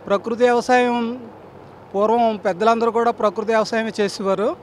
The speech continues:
కాలక్రమేణా జనాభా పెరుగుదల మూలంగా హైబ్రిడ్ రకాలు, తర్వాత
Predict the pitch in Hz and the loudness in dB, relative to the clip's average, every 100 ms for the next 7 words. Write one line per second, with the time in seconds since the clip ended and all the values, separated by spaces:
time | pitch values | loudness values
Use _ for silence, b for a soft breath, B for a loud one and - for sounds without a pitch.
0 | B B B - - 202 220 240 240 240 | B B B -20 0 2 2 0 0 0
1 | 247 226 214 165 196 214 233 214 226 226 | 0 2 0 0 0 0 0 0 -2 0
2 | 233 208 180 185 - - - - - 208 | 2 2 0 -4 -14 -20 -20 -20 -6 -2
3 | 214 233 233 220 196 208 - - - - | 0 0 4 4 4 0 -12 -20 -20 -20
4 | - 190 202 208 226 226 226 226 214 220 | -8 -4 -2 0 0 0 0 0 -2 -2
5 | 220 - - - 196 214 214 214 196 | -6 -16 -18 -6 -2 -2 0 2 2